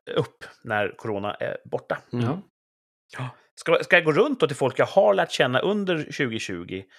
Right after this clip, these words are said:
Speaker 1: och bara, "Hörru, nu tar vi och, och gör om det här på rätt sätt."
Speaker 2: <laughs> Faktiskt.
Speaker 1: Skap,
Speaker 3: Ja,
Speaker 1: skap.
Speaker 3: det tycker jag.
Speaker 2: Det tycker jag.
Speaker 1: Ja.
Speaker 2: Det ska fan
Speaker 3: Mm.
Speaker 2: jag göra.
Speaker 3: Ska du göra en topp fem-lista på den sen?
Speaker 1: Topp fem
Speaker 3: Vem var
Speaker 1: handslag.
Speaker 3: bäst?
Speaker 1: <laughs> Ja. Det vore något.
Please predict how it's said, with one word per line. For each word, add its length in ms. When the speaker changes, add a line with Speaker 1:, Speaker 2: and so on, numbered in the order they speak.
Speaker 1:
och 160
bara, 100
"Hörru, 260
nu 140
tar 240
vi 100
och, 320
och 280
gör 120
om 140
det 60
här 180
på 180
rätt 160
sätt." 260
Speaker 2:
<laughs> 0
Faktiskt. 460
Speaker 1:
Skap, 180
Speaker 3:
Ja, 40
Speaker 1:
skap. 220
Speaker 3:
det 60
tycker 180
jag. 100
Speaker 2:
Det 80
tycker 300
jag. 160
Speaker 1:
Ja. 260
Speaker 2:
Det 60
ska 160
fan 200
Speaker 3:
Mm. 120
Speaker 2:
jag 100
göra. 140
Speaker 3:
Ska 160
du 60
göra 80
en 60
topp 160
fem-lista 420
på 100
den 140
sen? 160
Speaker 1:
Topp 200
fem 200
Speaker 3:
Vem 100
var 80
Speaker 1:
handslag. 480
Speaker 3:
bäst? 440
Speaker 1:
<laughs> 340
Ja. 320
Det 80
vore 160
något. 320